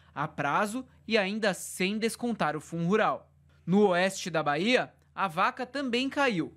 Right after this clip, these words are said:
e agora não sai por mais de cento e oitenta e cinco reais. Saindo do Nordeste para o Centro-Oeste do país, no Sudoeste do Mato Grosso,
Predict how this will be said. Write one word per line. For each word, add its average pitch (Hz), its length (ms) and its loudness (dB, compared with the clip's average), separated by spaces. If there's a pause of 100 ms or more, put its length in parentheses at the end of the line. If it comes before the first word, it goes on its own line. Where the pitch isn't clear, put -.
(200)
e 190 120 0
agora 185 400 0
não 233 280 4
sai 233 400 0
por 214 220 -8
mais 214 300 -2
de 226 120 -6
cento 247 440 -4
e - 20 -4
oitenta 240 320 -2
e 233 140 2
cinco 147 340 -2
reais. 170 720 -2 (760)
Saindo 180 640 0
do 170 140 -4
Nordeste 160 720 0
para 190 220 -2
o 190 40 -2
Centro-Oeste 220 840 0
do 160 100 -4
país, 160 540 -4 (420)
no 220 140 2
Sudoeste 240 800 0
do 220 100 -6
Mato 247 260 -2
Grosso, 226 480 2